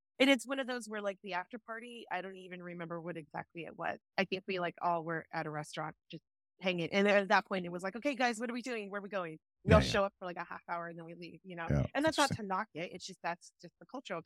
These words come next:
Speaker 2: Yeah,
Speaker 1: difference.
Speaker 2: yeah, e-, exactly. So that, that,
Speaker 1: Like,
Speaker 2: that's my
Speaker 1: yeah.
Speaker 2: curiosity. That's h-, hence my, my, my question. I'm, I'm, I'm curious if you can identify different things, because a-,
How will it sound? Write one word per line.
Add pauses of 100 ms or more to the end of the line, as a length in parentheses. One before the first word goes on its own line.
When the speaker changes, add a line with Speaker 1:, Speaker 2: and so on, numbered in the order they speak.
Speaker 2:
Yeah,
Speaker 1:
difference.
Speaker 2:
yeah,
e-,
exactly.
So
that,
that,
Speaker 1:
Like,
Speaker 2:
that's
my
Speaker 1:
yeah.
Speaker 2:
curiosity.
That's
h-,
hence
my,
my,
my
question.
I'm,
I'm,
I'm
curious
if
you
can
identify
different
things,
because
a-,